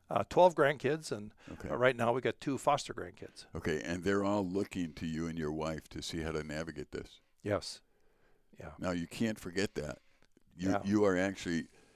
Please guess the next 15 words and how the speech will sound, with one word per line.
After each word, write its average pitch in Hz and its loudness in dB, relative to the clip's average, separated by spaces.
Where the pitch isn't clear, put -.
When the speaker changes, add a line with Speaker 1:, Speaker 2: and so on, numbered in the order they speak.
Speaker 2:
you 95 0
know, 90 2
you're 98 4
teaching 95 -2
because 82 0
you're 98 0
the 92 2
senior 98 0
level 82 2
of 80 2
your 80 0
family. 87 -2
Speaker 1:
Yes. - -6
Yeah. - -8
Speaker 2:
So 85 4